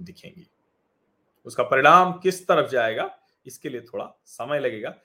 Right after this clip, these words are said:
अभी तीन जो विशेष करके, चार राज्य हैं, लेकिन तीन राज्य जो विशेष करके मध्य प्रदेश, राजस्थान, छत्तीसगढ़ और पूर्वोत्तर का एक राज्य, तो इन पर सबकी निगाहें हैं। राजस्थान में सचिन पायलट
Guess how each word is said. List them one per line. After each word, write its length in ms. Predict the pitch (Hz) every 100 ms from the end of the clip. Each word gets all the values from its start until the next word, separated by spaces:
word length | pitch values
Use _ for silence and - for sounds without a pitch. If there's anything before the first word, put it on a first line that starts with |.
| _ -
अभी 180 | 123
तीन 540 | 131 - 131 139 139 -
जो 340 | 113 110 - 107
विशेष 280 | 101 123
करके, 260 | - 123 117
चार 280 | 117 131 147
राज्य 260 | 147 143
हैं, 100 | 143
लेकिन 180 | 214 202
तीन 260 | - 139 139
राज्य 280 | 135 135 131
जो 340 | 135 127 -
विशेष 240 | 110 120 120
करके 280 | 123 - 117
मध्य 220 | 117 123
प्रदेश, 280 | 120 120 110
राजस्थान, 360 | 110 110 123
छत्तीसगढ़ 440 | 120 104 127 127 - - _ _
और 100 | 120
पूर्वोत्तर 500 | 117 131 120 120 -
का 160 | 127 123
एक 120 | 117
राज्य, 260 | 117 190 - _ _ _ _ _ -
तो 320 | 123 - - _ _ -
इन 80 | 160
पर 160 | 175
सबकी 300 | - 143 -
निगाहें 320 | 104 87 76
हैं। 140 | - _ _ -
राजस्थान 360 | 117 120 - 135
में 100 | 131
सचिन 340 | - - 123
पायलट 340 | 113 110 294